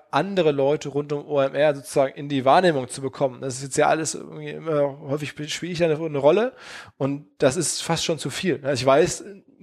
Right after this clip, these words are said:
tolle Medienprodukte haben was zu tun mit dem, äh, dem Macher. Äh, das ist ja schon bei Business Insider, bei TechCrunch, selbst früher bei ganz großer Schublade, irgendwie der, der Spiegel war halt irgendwie damals Augstein oder Stefan Aust oder so.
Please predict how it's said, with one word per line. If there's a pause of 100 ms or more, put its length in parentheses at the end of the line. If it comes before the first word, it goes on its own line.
(180)
tolle
Medienprodukte
haben
was
zu
tun
mit
dem, (800)
äh,
dem
Macher. (340)
Äh,
das
ist
ja
schon
bei
Business
Insider,
bei
TechCrunch,
selbst
früher
bei
ganz
großer
Schublade,
irgendwie
der,
der
Spiegel
war
halt
irgendwie
damals
Augstein
oder
Stefan
Aust
oder
so.